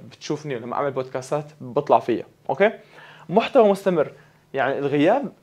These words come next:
لمدة طويلة يشعر الناس بالإهمال، بيعطي شعور إنه ها صار له سنتين ثلاثة مو مبين وينه، حتى لو أنت شغال بالبزنس بس ما عم تطلع، صار لك سنتين ثلاثة بتعطينه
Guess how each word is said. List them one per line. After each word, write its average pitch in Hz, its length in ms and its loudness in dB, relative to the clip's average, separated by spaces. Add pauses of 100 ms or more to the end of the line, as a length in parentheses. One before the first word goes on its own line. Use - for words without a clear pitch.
(140)
لمدة 151 360 0
طويلة 190 520 2 (100)
يشعر 175 400 -4
الناس 156 320 -4
بالإهمال، 135 640 -8 (420)
بيعطي 156 160 2
شعور 160 200 -6
إنه 139 100 -10 (220)
ها 202 120 4
صار 202 120 -6
له 196 60 -2
سنتين 180 500 -4
ثلاثة 196 280 -6
مو 156 100 -4
مبين 135 360 -4
وينه، 185 320 -8 (480)
حتى 254 320 -4
لو 220 80 4
أنت 208 140 -2
شغال 175 360 0
بالبزنس 156 560 -6 (360)
بس 139 140 -14
ما 196 100 6
عم 214 100 4
تطلع، 185 420 -2
صار - 180 -4
لك 139 80 -6
سنتين 175 320 -4
ثلاثة 170 320 -4
بتعطينه 170 600 0